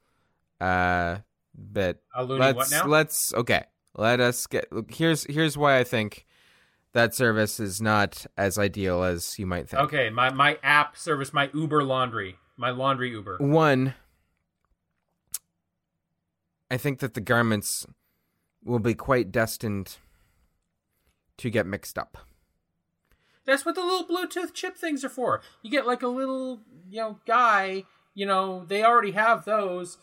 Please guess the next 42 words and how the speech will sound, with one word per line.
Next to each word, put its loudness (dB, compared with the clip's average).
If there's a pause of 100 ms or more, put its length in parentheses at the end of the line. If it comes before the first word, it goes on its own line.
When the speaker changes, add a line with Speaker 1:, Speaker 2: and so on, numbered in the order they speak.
(160)
Speaker 2:
where 4
it'll, 0
uh, 4 (100)
like, -4
you -12
can -8
track 0
your -4
shit 0 (240)
Speaker 1:
Mm-hmm. -10
Speaker 2:
from, -2
like, 2
meters -4
away 0
with -4
it, -8
with, -8
like, -4 (120)
Bluetooth -8
thing. -4 (380)
Uh, 0
you -4
just -6
get -2
those -4
little -12
chip -10
guys -6
and -10
you -10
just -14
clip -12
one -6
to -16
each -14
article -2
of -6
clothing. -6 (1120)
Speaker 1:
Uh, 4
here's -2
another 4
thing. -6